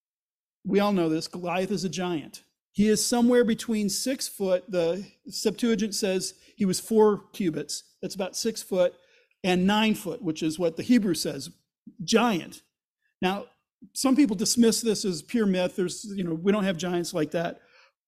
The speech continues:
But that's not true. There, there are cases of giants like that. So let's discuss real quick, who is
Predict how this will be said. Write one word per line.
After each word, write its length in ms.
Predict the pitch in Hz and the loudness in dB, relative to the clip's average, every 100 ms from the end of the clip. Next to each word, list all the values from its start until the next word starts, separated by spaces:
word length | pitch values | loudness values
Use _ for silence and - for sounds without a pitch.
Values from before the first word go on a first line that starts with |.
| - | 4
But 120 | 220 | 6
that's 220 | 262 277 | 6 4
not 220 | 302 277 - | 0 0 -4
true. 320 | - 254 160 | -2 0 2
There, 220 | 190 208 220 | 0 -2 0
there 180 | 220 233 | 0 2
are 380 | 226 262 262 | 2 2 2
cases 580 | 208 247 262 - 196 180 | 0 2 2 2 -2 -2
of 200 | 254 185 | -4 -4
giants 460 | 147 214 269 185 - | -2 0 0 -2 -6
like 200 | 151 143 | -8 -6
that. 160 | 160 | -6
So 220 | 165 214 208 | -2 0 2
let's 200 | 240 - | 2 0
discuss 400 | 294 - 254 - | -6 -4 -4 -2
real 140 | 220 | -2
quick, 240 | 233 220 | 0 0
who 200 | - 294 | 6 6
is 560 | 262 254 240 190 196 - | 6 6 6 4 -2 -10